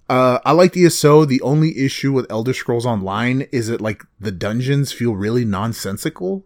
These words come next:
'cause they're, they're not tied to a story. They're just hidden behind a level cap. So once you hit a certain level, it's like, "Okay, go do this dungeon." I'm like, "Well, what's the significance of this dungeon? There's obviously a story on why I'm here." And it's just like, "Yeah, but you're level fourteen, so you don't have to worry about it." I'm like,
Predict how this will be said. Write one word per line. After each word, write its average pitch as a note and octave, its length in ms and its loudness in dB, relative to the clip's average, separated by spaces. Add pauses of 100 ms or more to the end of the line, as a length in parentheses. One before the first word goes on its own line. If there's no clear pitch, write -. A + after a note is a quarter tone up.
'cause B2 140 -4
they're, B2+ 160 0
they're C3+ 140 2
not - 180 -4
tied A#2 280 -2
to A#2+ 120 -4
a G2+ 40 -4
story. B2 440 -2
They're A#2 140 -4
just A#2+ 160 -8
hidden B2+ 220 -2
behind A#2+ 280 -4
a G2+ 60 -4
level F#2+ 300 -4
cap. - 400 -14 (800)
So - 140 0
once D3 180 4
you F3+ 60 8
hit E3 80 8
a D#3 40 2
certain D#3 260 2
level, C#3 260 4
it's A#2 100 0
like, A#2+ 80 -2
"Okay, C#3+ 240 4
go C#3+ 160 8
do C#3+ 140 4
this B2 140 0
dungeon." G2+ 420 -2
I'm - 100 -8
like, A2+ 140 -4
"Well, G2+ 120 -6
what's B2 140 -2
the C3+ 60 -4
significance A#2 500 -6
of G2+ 80 -8
this F#2 120 -8
dungeon? G2 400 -2 (260)
There's G#2+ 160 -4 (100)
obviously A#2 520 -2
a - 40 -12
story G2+ 600 -6 (340)
on G#2 140 -4
why A2 180 2
I'm F2+ 220 -6
here." G#2+ 500 -6 (260)
And B2+ 120 2
it's C#3 100 2
just C#3+ 160 -2
like, B2 180 0 (640)
"Yeah, F#3+ 100 2
but D#3+ 100 -2
you're D3 100 -2
level D3+ 140 2
fourteen, C3 400 -2
so G#2 80 -8
you G#2+ 80 -6
don't A2+ 60 -6
have G2+ 80 -8
to F#2 60 -14
worry F#2 140 -8
about - 180 -14
it." - 80 -20 (140)
I'm A2 80 -14
like, G#2+ 220 -10